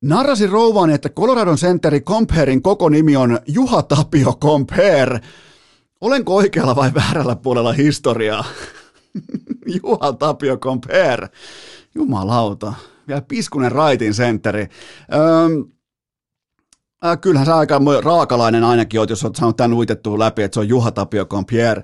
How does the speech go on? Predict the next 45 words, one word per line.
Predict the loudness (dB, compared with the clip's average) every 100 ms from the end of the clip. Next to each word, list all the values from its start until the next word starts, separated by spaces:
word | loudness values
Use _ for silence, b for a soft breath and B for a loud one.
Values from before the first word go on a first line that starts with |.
| B B B B
Mutta | -8 -6
tota, | -6 -2 -2 0 -2 -6 _ -12
olisi | -6 -2
vielä | 0
mielenkiintoa | 2 0 0 -2 -2
kuulla | 0 2 2
niinku | 0 -4
se | -2 -2 -2 -4
lisäselvitys | -4 -2 -4 -4 -4 -4
tähän, | -2 0 0
että | 0
mistä | -2 -2 -2
tää | -2
nimi | 0 0 0
ikään | -2 -2
kuin | -2 -4 -2
kumpuaa, | 0 0 0 -2
kun | -2
se | -2
on |
nimenomaan | 0 0 0 0 0
Juha | 0 -2
Tapio | -2 -2 -2 -2
Compher, | -4 -4 -2 -2 -4
että | -4 -6 -6 B B B B -14
et | -8 -4
on-, | -4 -2
onks | -4 -4
tässä | -4 -2
joku | -2
niinku | -4 -4 -4
selkeä | -4 -4 -2 -4 -4
tausta | -4 -2 -2 -2 -6
tai | -4 -2
jonkinnäköinen | 0 0 -2 -2 -2
tarina | -2 -2 -2 -4
tai | -4 -4
jonkinnäköinen | -2 -2 -2 -2 -2
ehkä | -2 -2
jopa, | -4 0 -2 B B B B -16 -4
tehdäänkö | -2 -2 -2
tästä | -6 -8
Stanley | -4 0 0
Cupin | -2 -2
jälkeen | -2 -4